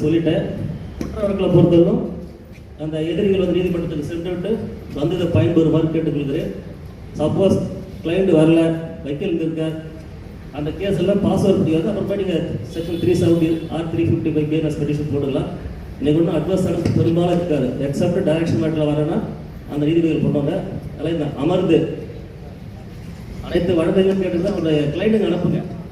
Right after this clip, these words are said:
என்கிட்ட ஒரு ஒன் ஹவர் கொடுங்க, நாங்க சூசகமா சொல்லி அனுப்புறோம். அவங்களுக்கு கேஸ்ல எல்லாம் செட்டில்மெண்ட் பண்ணலான்ட்டு அதை அவங்க கேட்டுட்டாவே போதும். அப்புறம் அந்த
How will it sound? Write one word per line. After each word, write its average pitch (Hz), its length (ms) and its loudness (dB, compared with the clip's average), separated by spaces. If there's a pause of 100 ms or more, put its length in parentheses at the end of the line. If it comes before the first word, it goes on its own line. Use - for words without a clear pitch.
(220)
என்கிட்ட 170 320 2
ஒரு 190 160 2
ஒன் 170 100 0
ஹவர் 208 200 0
கொடுங்க, 190 240 2 (960)
நாங்க 165 240 0
சூசகமா 214 420 6
சொல்லி - 180 2
அனுப்புறோம். 165 240 -4
அவங்களுக்கு 147 260 -2
கேஸ்ல 185 240 0
எல்லாம் 185 180 0
செட்டில்மெண்ட் 180 420 0
பண்ணலான்ட்டு 147 480 -2 (760)
அதை 147 140 -2
அவங்க 156 280 2
கேட்டுட்டாவே 208 380 4 (100)
போதும். 147 260 2 (1000)
அப்புறம் - 220 4
அந்த 180 140 0